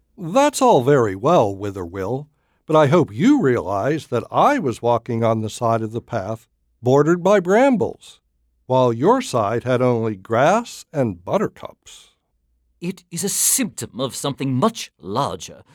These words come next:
Speaker 2: You see, it is impossible that I should come to any harm whilst in this forest, or in fact on any terrain tranquil or wild composed by nature's sublime hand,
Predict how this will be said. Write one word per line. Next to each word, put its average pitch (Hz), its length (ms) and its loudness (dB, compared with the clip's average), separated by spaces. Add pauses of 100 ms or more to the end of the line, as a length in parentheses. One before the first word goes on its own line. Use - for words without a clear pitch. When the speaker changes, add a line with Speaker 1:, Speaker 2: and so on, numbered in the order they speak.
(240)
Speaker 2:
You 302 120 0
see, 220 240 -4 (260)
it 269 200 -2
is 277 120 2
impossible 226 760 0
that 240 180 2 (100)
I 135 420 0
should 147 220 -4
come 180 200 -2
to 175 160 -6
any 247 260 2
harm 151 440 -2
whilst 202 340 0
in 233 100 2
this 233 180 2
forest, 285 400 0 (400)
or 98 140 -4
in 101 80 -6
fact 120 340 -6
on 160 180 0
any 185 280 2
terrain 107 480 0
tranquil 170 540 -2
or 175 240 2
wild 120 420 -4
composed 185 720 -2
by 196 180 0
nature's 226 580 0
sublime 202 520 0
hand, 156 420 -4